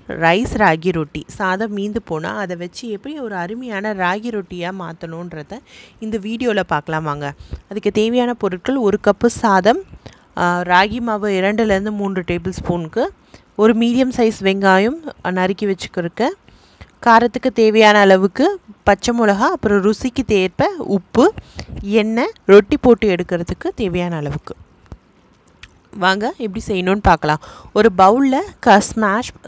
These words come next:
சாப்பாடை என்னால எவ்வளோ smash பண்ணிக்க முடியுமோ அவ்வளோ smash பண்ணி கையிலேயே பிசைஞ்சுக்கிறேன். உங்களால கையில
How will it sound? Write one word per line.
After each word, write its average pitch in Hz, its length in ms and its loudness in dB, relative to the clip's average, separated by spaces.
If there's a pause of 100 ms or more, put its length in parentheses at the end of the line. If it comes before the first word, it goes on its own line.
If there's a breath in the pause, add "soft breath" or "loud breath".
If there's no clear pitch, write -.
சாப்பாடை 240 520 0
என்னால 214 300 -4
எவ்வளோ 220 280 -4 (100)
smash 247 260 -6
பண்ணிக்க 226 300 -6
முடியுமோ 196 500 -6
அவ்வளோ 196 120 -2 (100)
smash 196 280 -4
பண்ணி 214 180 -6
கையிலேயே 202 440 -2
பிசைஞ்சுக்கிறேன். 185 600 -6 (760 soft breath)
உங்களால 269 480 -6
கையில 262 280 -4